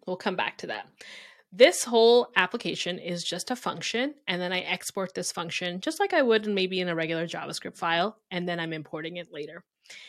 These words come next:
In this function, we have a return, and the return area is where we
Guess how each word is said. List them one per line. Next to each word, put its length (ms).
In 140
this 160
function, 480
we 120
have 180
a 80
return, 500
and 160
the 80
return 560
area 560
is 200
where 220
we 320